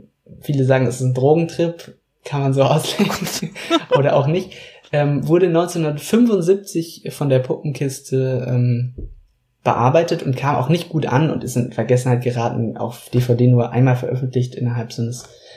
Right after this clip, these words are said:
Jubiläumsreleases von vor fünfzehn Jahren. Aber, ähm, auf jeden Fall stand neunzehnhundertneunundsechzig, ähm, zur Auswahl, entweder das Urmel zu machen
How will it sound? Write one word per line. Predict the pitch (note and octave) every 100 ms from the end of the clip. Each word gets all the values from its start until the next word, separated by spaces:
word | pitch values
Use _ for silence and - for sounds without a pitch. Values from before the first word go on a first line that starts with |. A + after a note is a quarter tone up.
| - _
Jubiläumsreleases | - B2+ A#2 A#2+ C#3 C3+ B2+ A#2 A#2 B2 C3 B2
von | - A#2
vor | A2+ - A2+ A2+ G#2+ -
fünfzehn | B2+ B2+ - A#2
Jahren. | A#2 C3+ - _ _ - - - -
Aber, | A#2+ A#2+ B2 B2 A#2
ähm, | B2 B2 B2 A#2+ - _ _ -
auf | C3 C3
jeden | D3 F3
Fall | E3+ D3+ C#3+ - - -
stand | - D#3 D3 F3 E3+
neunzehnhundertneunundsechzig, | A#3 C4 - D3+ C3+ G#2 _ _ - B2 C#3 F#3+ G3 D#3+ E3+ - - F#3 F#3 - _ _ _ _ _ -
ähm, | C#3+ C#3 C3+ C#3+ C3 _ _
zur | - - C3+
Auswahl, | F3+ - D#3+ D#3 D3+
entweder | E3 G3 F3+
das | D#3+
Urmel | - G3+ A#3 -
zu | -
machen | A#2 A2+ A#2+ G#3 -